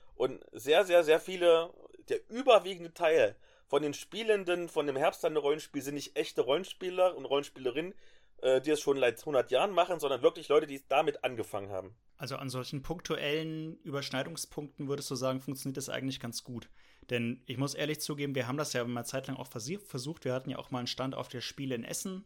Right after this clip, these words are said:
Speaker 2: und solche Sachen. Und den darauf, äh, d-, d-, so kam ich auf das Thema ja überhaupt erstmal so von sich aus, ist diese Schnittmenge halt eher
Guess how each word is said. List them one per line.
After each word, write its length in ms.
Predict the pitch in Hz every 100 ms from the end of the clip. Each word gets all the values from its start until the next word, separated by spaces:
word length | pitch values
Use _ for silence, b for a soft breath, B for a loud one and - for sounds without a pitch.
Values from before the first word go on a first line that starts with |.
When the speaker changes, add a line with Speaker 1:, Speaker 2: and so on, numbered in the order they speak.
| _
Speaker 2:
und 160 | 156
solche 320 | 147 143 151 143
Sachen. 380 | 143 - 165 - b b b b
Und 180 | 135 131 - -
den 360 | 131 127 127 _ _
darauf, 720 | - 131 127 131 131 - -
äh, 540 | - 123 120 120 127 131
d-, 180 | 143 139
d-, 320 | 143 139 131
so 140 | 131
kam 240 | 131 139 147
ich 100 | 135
auf 60 |
das 180 | - 123
Thema 240 | - 147
ja 160 | 131 117
überhaupt 380 | 127 123 123 123
erstmal 360 | 127 - 135
so 300 | 123 127 123 123 b b
von 240 | - 135 123
sich 360 | 107 170 -
aus, 600 | 180 165 170 - - - _ _ _ -
ist 200 | 156 -
diese 380 | 139 143 143 143
Schnittmenge 680 | - 151 160 139 139 143 131
halt 240 | 131 -
eher 480 | 127 131 135 131 143